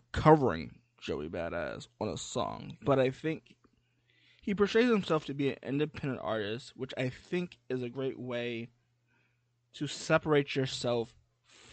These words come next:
from the major labels today. However, at one point, I believe he was signed to Columbia Records, which a lot of artists are signed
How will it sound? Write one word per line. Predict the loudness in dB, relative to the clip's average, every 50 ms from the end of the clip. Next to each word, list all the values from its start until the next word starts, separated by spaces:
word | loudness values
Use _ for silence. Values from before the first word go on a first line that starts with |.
| -20 -20 -20
from | -4 2 2 4 4 4 0 0
the | 0 0
major | 0 0 0 0 0 0 0 -2 -4 -6 -6 -6 -6
labels | -6 -6 -6 -6 -6 -8 -10 -12 -16 -16 -16 _
today. | -18 -16 -16 -6 -4 -4 -2 -2 -4 -6 -10 -12 -18 -20 _ _ _ _ _ _ _ _ _ _ _ _ _ _ _ _ _ _ _ _ _ _ _ _ _ _ _ _ _ _ _ _ _ _ _ _ _ _ _ _ _ _ _ _
However, | -8 -2 2 4 4 4 2 -2 -4
at | -2 -2 -2 -4
one | -4 2 2 4 4 2
point, | 0 0 0 2 2 2 0
I | -2 -4 -4
believe | -6 -8 -8 -6 -4 -4 -6 -6 -6
he | -8
was | -8 -8 -10
signed | -10 -10 -8 -8 -8 -8 -10 -10
to | -14
Columbia | -12 -10 -8 -8 -8 -8 -8 -10 -12 -10
Records, | -8 -10 -10 -10 -14 -20 -20 _ -20 -20 -20 -20 _ _ _ _ _ _ _ _ _ _ _ _ _ _ _ _ _
which | -10 -8
a | -6 -4
lot | 0 0 0 2
of | 0 0
artists | 0 -2 -2 -4 -8 -6
are | -4 -2 -2 -2 -2 -6
signed | -4 -2 -2 -2 -2 -2 -6